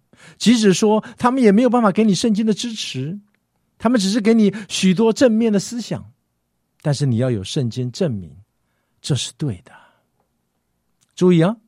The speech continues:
现在有人心里会大喊：“哎呀，这就是我想要的，享乐的人们呐，我来了。”等一等，等一等，我们看第八节哈。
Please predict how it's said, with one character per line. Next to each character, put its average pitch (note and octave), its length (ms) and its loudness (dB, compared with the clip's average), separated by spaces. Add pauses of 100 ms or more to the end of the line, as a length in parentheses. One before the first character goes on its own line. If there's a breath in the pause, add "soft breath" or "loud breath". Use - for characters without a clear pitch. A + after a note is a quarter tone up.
(680 loud breath)
现 A3 180 2
在 G#3+ 80 8
有 F3+ 120 8
人 F#3 100 8
心 A3 140 0
里 G3 80 4
会 F3+ 120 2
大 F#3+ 160 -2
喊 A2+ 300 -12
：“哎 A3+ 100 -6
呀， A#3 280 -2
这 D4 200 0
就 C4+ 140 0
是 B3 100 0
我 B3 140 4
想 G#3+ 220 -2
要 B3+ 220 2
的， G#3+ 220 2 (200 loud breath)
享 A3+ 400 0
乐 C4+ 140 8
的 B3 140 6
人 B3 180 4
们 B3+ 160 0
呐， B3 220 0
我 A3+ 140 4
来 A3 260 2
了。” B3+ 240 -4 (240)
等 A#2+ 160 -2
一 C#3+ 40 0
等， A#2 200 -2
等 G2+ 120 -6
一 G#2+ 40 -6
等， G#2+ 180 -10 (840)
我 B2+ 100 -6
们 C3+ 80 -4
看 D3 160 -2
第 C3 80 -6
八 C3+ 240 -4
节 F2 220 -14
哈。 B2 180 -6